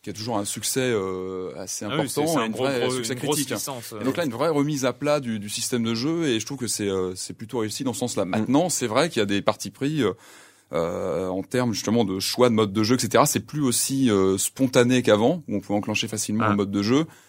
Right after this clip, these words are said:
Speaker 1: Là, il faut rentrer dans le, la logique du jeu qui veut qu'on, qu'on, qu'on parcourt une ville ouverte et, euh,
Speaker 2: Clément.
Speaker 3: Moi, je regrette, euh, enfin, depuis quelques épisodes, je regrette effectivement le, l'évolution de, de la série Burnout, parce qu'on se rappelle, donc c'est une série qui est faite par Criterion,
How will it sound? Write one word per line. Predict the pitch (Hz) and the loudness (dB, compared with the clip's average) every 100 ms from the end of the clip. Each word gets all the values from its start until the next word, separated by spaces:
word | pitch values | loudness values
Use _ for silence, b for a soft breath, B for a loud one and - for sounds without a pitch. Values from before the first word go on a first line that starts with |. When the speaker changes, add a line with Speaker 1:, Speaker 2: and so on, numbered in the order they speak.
| B | B
Speaker 1:
Là, | - | -4
il | 117 | -2
faut | 101 | 0
rentrer | 107 107 139 135 101 | 0 0 4 4 4
dans | 98 98 | 2 2
le, | 92 | 0
la | 101 107 | 2 2
logique | 123 123 123 | 2 2 0
du | 110 | 0
jeu | 104 139 | 2 2
qui | - | 0
veut | 98 | -4
qu'on, | 123 92 | -4 -4
qu'on, | 110 95 92 | -4 -4 -6
qu'on | 107 | -6
parcourt | 98 - 139 113 | -4 -2 2 2
une | 104 | 2
ville | 104 123 | 0 -2
ouverte | 104 113 139 - | 0 0 0 -2
et, | 107 | -6
euh, | 98 95 123 | -4 -2 0
Speaker 2:
Clément. | 120 117 113 | 0 2 0
Speaker 3:
Moi, | 123 131 | 4 4
je | 135 | 6
regrette, | 143 131 147 160 120 | 4 4 2 2 2
euh, | 104 104 | 2 2
enfin, | - 95 - _ _ | -2 -8 -8 _ _
depuis | 104 98 95 107 | -10 -6 -6 -4
quelques | 113 95 107 | -4 0 0
épisodes, | 101 113 131 123 | 0 2 2 4
je | |
regrette | 104 104 107 123 | 2 2 4 2
effectivement | 98 98 - 110 117 | 0 -4 0 2 4
le, | 95 90 85 82 82 | 4 4 2 -2 -2
l'évolution | 85 104 117 113 - 117 | 2 4 4 2 0 0
de, | 104 85 80 | 2 0 0
de | 85 | 0
la | 82 | 0
série | 95 90 | 0 0
Burnout, | 85 80 78 78 - | 0 0 -2 -4 -6
parce | 80 | -6
qu'on | - 85 | -4 -6
se | 90 | -4
rappelle, | 87 117 | 0 2
donc | 101 82 | 2 0
c'est | 98 | -2
une | |
série | - 113 110 | 0 0 0
qui | |
est | - | -2
faite | 92 | -4
par | 90 | -4
Criterion, | - 85 85 95 143 | -4 -4 -2 0 -2